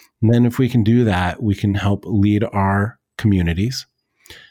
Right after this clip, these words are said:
And then if we're capable, uh, of doing that, then maybe we can end up leading the nation.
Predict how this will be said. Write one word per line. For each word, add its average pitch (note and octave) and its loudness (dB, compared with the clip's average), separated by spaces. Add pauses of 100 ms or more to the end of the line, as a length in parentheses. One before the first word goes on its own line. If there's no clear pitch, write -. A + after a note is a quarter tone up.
(160)
And B2+ 4
then C3+ 4
if C3 -2
we're B2+ 2
capable, B2+ 0
uh, C3 0
of A#2+ 0
doing A#2+ 4
that, C#3 2
then A2 2
maybe A2+ 4
we G#2+ 2
can G#2 -2
end G2+ 2
up F#2+ -2
leading F#2 0
the F2 -4
nation. C3+ -2